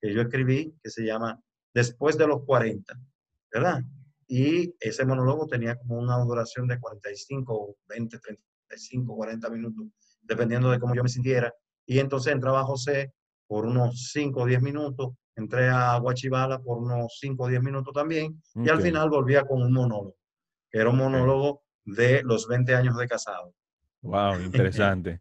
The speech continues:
Speaker 1: <laughs>
Speaker 2: Mira, Philip,
Speaker 1: Sí, era
Speaker 2: eh,
Speaker 1: muy chulo.
Speaker 2: tu salida del Mañanero,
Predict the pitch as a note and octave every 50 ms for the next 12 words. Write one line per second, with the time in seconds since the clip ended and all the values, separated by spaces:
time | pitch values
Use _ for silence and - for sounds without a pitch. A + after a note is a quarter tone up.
0 | _ _ - - B2 - A#2 C3+ D#3 C#3 - D3+ D3 B2 A#2 A2+ F#3 F3+ D#3 C#3+
1 | C#3 B2 A2+ A2 F#2+ - - - - - B2+ C3 B2+ - - - - _ _ _
2 | _ _ _ - C3+ C3+ A#2+ - D3 C#3 C#3 C#3+ D3 D#3 E3 E3 E3 D#3+ D#3+ D#3
3 | D3+ D3+ D3 D3+ D3 C#3 C3 C3 C3+ C#3 C#3 C3+ B2 A#2 A2 G#2 G#2 -